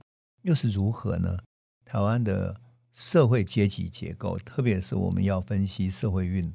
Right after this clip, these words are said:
动的时候，就不得不面对真正的社会的本质性的问题，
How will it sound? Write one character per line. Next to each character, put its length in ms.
动 180
的 120
时 200
候， 240
就 180
不 300
得 180
不 160
面 300
对 320
真 380
正 400
的 160
社 340
会 200
的 180
本 160
质 260
性 240
的 120
问 260
题， 240